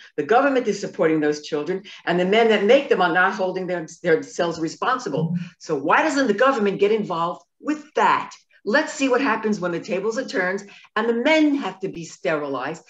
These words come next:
to not make the babies that they're not taking care of, 'cause there are a whole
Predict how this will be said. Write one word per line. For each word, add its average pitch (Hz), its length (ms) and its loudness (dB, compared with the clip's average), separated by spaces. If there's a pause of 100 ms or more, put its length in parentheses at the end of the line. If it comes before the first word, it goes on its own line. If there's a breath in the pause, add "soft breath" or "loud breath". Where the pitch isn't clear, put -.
(140 soft breath)
to 262 120 2
not 240 240 2
make 214 320 0
the 247 80 -6
babies 208 560 0 (140 loud breath)
that 214 180 -4
they're 226 180 6
not 214 200 0
taking 208 360 -4
care 226 280 2
of, 160 100 -6
'cause - 180 -12
there 180 220 -2
are 139 80 0
a - 60 -4
whole 220 400 2